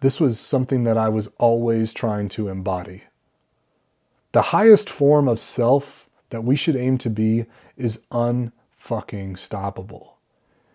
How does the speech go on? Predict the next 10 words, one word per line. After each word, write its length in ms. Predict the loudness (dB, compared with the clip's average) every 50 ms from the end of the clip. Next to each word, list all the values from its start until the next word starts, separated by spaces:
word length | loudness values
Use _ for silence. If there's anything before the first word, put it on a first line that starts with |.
| _ _ _ _ _ _ _ -4
It 60 | 4
doesn't 300 | 6 6 8 8 6 6
matter 300 | 6 4 6 6 4 4
how 140 | 2 2 0
many 180 | 2 2 0 -2
setbacks 680 | -4 -6 2 2 2 2 4 0 0 0 0 -4 -4 -2
we 120 | 0 0
experience 640 | 0 -2 -6 -8 -6 -4 -2 -2 -2 -2 -2 -4
through 240 | -6 -6 -6 -4 -4
life. 420 | -6 -8 -10 -12 -18 -20 -20 -20